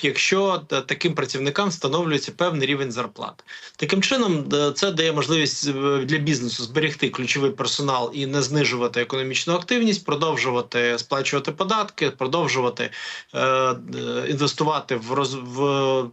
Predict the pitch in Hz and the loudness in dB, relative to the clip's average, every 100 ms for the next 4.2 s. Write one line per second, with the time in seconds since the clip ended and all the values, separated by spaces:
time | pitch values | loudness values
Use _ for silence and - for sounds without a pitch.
0 | - 160 156 143 131 127 143 131 - 127 | -6 0 0 2 0 0 0 0 -2 -2
1 | 120 131 123 127 131 220 208 170 151 127 | 0 0 -2 -2 0 2 2 2 -2 -2
2 | 120 - 117 139 151 202 190 143 135 131 | -4 -4 -2 0 2 0 -2 -4 -2 -2
3 | 139 120 113 104 - 151 170 143 - 233 | -2 -2 -4 -4 -2 0 2 2 2 2
4 | 247 | 0